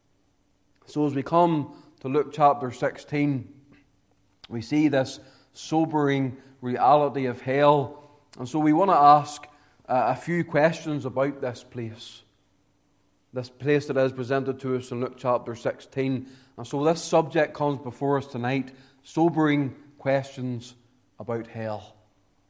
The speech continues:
First question we ask with regard to hell is, "Who is it for?" Who is it for? The question we are essentially asking is, "Who is it that goes to hell?" And looking at an article in,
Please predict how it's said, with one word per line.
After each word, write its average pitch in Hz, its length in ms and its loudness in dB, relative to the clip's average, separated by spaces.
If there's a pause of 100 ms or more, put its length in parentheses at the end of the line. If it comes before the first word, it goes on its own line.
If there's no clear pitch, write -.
First 208 280 4
question 185 400 8
we 185 120 0
ask 151 320 6
with 135 120 -4
regard 139 360 4
to 131 80 -2
hell 147 480 4 (180)
is, 131 340 0 (280)
"Who 170 460 6
is 139 440 4 (100)
it 123 160 -10
for?" 131 540 -4 (600)
Who 170 160 6
is 151 160 8
it 139 100 -2
for? 160 500 4 (460)
The 139 80 -8
question 185 800 4
we 151 140 4
are 160 60 6
essentially 175 500 4
asking 151 480 6
is, 156 400 2 (600)
"Who 233 240 8
is 208 200 12
it 202 160 6
that 156 200 0
goes 180 340 4
to 156 100 -6
hell?" 123 460 -8 (760)
And 165 160 2
looking 220 260 6
at 180 80 6
an 160 100 4
article 165 600 8
in, 151 460 2